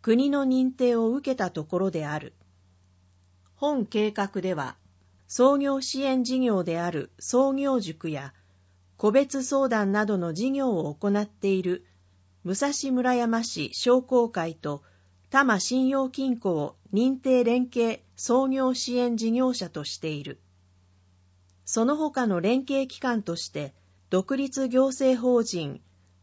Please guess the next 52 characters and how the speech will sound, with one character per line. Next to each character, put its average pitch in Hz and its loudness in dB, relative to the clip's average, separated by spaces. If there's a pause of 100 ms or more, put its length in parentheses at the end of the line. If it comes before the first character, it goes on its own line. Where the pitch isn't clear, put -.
(120)
中 269 0
小 277 0
企 247 -2
業 147 -2 (100)
基 208 -2
盤 277 2
整 269 0
備 262 -4
機 - -18
構 254 4
が 156 2
運 220 4
営 220 2
す 202 -6
る 185 -2 (640)
中 269 2
小 269 2
企 254 0
業 165 -2 (140)
大 233 2
学 269 -4
校 156 -2
東 254 4
京 262 2
校 180 0
や 147 -4 (760)
日 220 4
本 277 0
政 269 0
策 262 -2
金 254 0
融 269 0
公 262 2
庫 180 -4
が 147 -2
あ 156 -2
り、 143 -8 (920)
こ 240 6
れ 294 6
ら 294 0
の 202 0
機 - -14
関 226 0
と 147 -6
連 220 0
携 247 4
を 240 2
図 233 -2
り 233 2
な 226 2
が 180 0
ら 139 -6